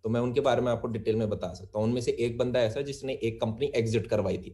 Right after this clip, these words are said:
exit in the sense उसने बनाई और उसने बेच भी दी। तो मैं बोल सकता हूँ उसे प्रोसेस के बारे में थोड़ी नॉलेज थी कि यार इसको ऊपर कैसे उठा के लेके जाना है।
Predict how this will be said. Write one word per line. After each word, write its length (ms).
exit 260
in 80
the 140
sense 180
उसने 200
बनाई 300
और 260
उसने 200
बेच 260
भी 80
दी। 160
तो 60
मैं 160
बोल 140
सकता 240
हूँ 60
उसे 120
प्रोसेस 380
के 80
बारे 220
में 100
थोड़ी 200
नॉलेज 460
थी 260
कि 60
यार 120
इसको 180
ऊपर 220
कैसे 220
उठा 180
के 120
लेके 240
जाना 240
है। 200